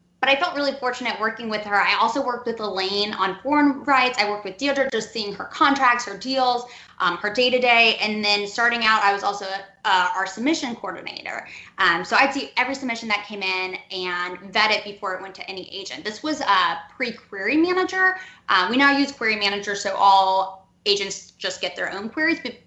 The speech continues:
before that, I would read and respond to every query. Um, and that just kinda laid my foundation. I now have my own list of clients, obviously. Um, but that gave me a bird's eye view of everything I would need to know to be a, a successful agent. Um, and it's just,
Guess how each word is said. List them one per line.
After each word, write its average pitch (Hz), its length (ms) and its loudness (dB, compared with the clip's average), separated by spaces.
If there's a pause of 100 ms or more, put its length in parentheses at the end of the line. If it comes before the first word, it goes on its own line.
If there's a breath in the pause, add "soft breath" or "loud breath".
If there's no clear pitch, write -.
before 427 260 2
that, 220 300 4
I 226 60 0
would - 200 -6
read 220 260 -8
and 214 100 -6
respond 185 380 -8
to 185 180 -14
every 170 220 -14 (120)
query. 240 400 -6 (360 loud breath)
Um, 208 280 4
and 254 80 -4
that 320 100 0
just - 160 -10
kinda 285 220 0
laid 220 220 -2
my 233 120 2
foundation. 202 640 -4
I 196 120 -2
now 196 200 2
have 202 160 -2
my 190 140 -4
own 190 160 -10
list 196 200 -8
of - 60 -18
clients, 320 340 2
obviously. 226 640 -4 (260 loud breath)
Um, 190 420 0 (180)
but - 80 -10
that 269 140 -8
gave 320 100 2
me 330 120 4
a 240 40 0
bird's 220 240 -2
eye 220 160 2
view 214 160 -4
of 208 100 -6
everything 202 540 -4
I 185 80 0
would 185 160 -4
need 190 180 -6
to 202 120 -12
know 185 480 -4 (240)
to 240 200 -6
be 190 200 -4
a, 175 240 2
a 196 80 0
successful - 580 -6
agent. 185 480 -2 (380 loud breath)
Um, 175 480 -2 (140)
and 202 100 -8
it's 202 100 -4
just, - 280 -4